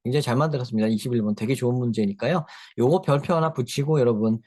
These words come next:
어, 샘플로, 좋은 샘플로 갖고 갑시다. 음, 여기에 굳이 안에 포함이 안 돼 있는 말인데도 요걸 갖고 굉장히 멋있게 표현을 잘 해주셨어요. 좋은 문제입니다.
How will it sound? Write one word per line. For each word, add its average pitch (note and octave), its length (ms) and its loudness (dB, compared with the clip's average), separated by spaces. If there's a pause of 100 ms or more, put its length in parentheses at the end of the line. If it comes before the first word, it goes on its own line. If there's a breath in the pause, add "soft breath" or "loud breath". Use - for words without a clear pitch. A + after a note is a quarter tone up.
(180 soft breath)
어, G#3 140 -2
샘플로, D3 600 0
좋은 B2 240 0
샘플로 D3+ 440 -2
갖고 - 240 -4
갑시다. - 440 -6 (360)
음, C3 260 2 (260 loud breath)
여기에 G3+ 380 4
굳이 D#3+ 420 2
안에 D3 280 2
포함이 A#3 440 4
안 A#2+ 140 2
돼 E3 120 4
있는 D3 260 4
말인데도 G#2 640 0 (220 loud breath)
요걸 D#3+ 220 2
갖고 D#3 240 -2
굉장히 E3+ 420 2
멋있게 A#2 400 -2
표현을 F#3 380 0
잘 A2+ 200 0
해주셨어요. A2+ 600 -4 (240)
좋은 D#3 160 2
문제입니다. A#2 520 0